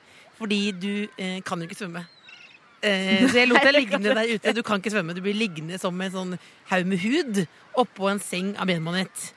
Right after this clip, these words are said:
Speaker 1: Og da tenker jeg du kan takke deg selv. Det var nitten nittitre. Du var da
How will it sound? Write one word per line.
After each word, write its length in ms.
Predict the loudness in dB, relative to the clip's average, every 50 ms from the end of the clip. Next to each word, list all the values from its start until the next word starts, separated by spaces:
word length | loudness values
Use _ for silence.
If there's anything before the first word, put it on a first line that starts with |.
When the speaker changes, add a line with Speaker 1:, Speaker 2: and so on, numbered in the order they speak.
| -20 -20 -20 -20 -8
Speaker 1:
Og 140 | -2 2 4
da 80 | 4 4
tenker 220 | 4 2 2 2 2
jeg 80 | 0
du 20 | 0
kan 120 | -2 0 2
takke 260 | 2 2 2 2 -4
deg 80 | 0
selv. 160 | 2 2 2 4
Det 60 | 4
var 80 | 2
nitten 260 | 0 0 -2 -4 -6 -6
nittitre. 360 | -6 -6 -2 0 0 0 2 2
Du 120 | 0 0 2
var 240 | 2 2 0 0 -2 -6 -18 -20 -10 -4 -2
da 160 | 0 0